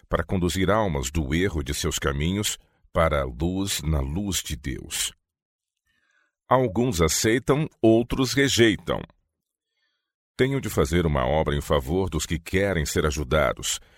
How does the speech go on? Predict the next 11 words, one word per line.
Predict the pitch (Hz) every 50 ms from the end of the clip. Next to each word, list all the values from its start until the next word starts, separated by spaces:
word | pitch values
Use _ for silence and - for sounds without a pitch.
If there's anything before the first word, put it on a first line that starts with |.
| _ - _ _ -
mesmo | 78 90 110 127 123 120 98 78
que | - - 73
a | 69
luz | 64 64 71 80 95 95 -
concedida | - 78 76 - - 78 62 58 62 78 95 95 73 64 64 60 60 60
não | 67 82 87
se | - - 90
harmonize | 90 95 92 87 78 76 92 113 113 87 82
com | - 80 69
suas | - - 82 76 69
ideias. | 76 65 60 65 62 55 55 58 55 - - -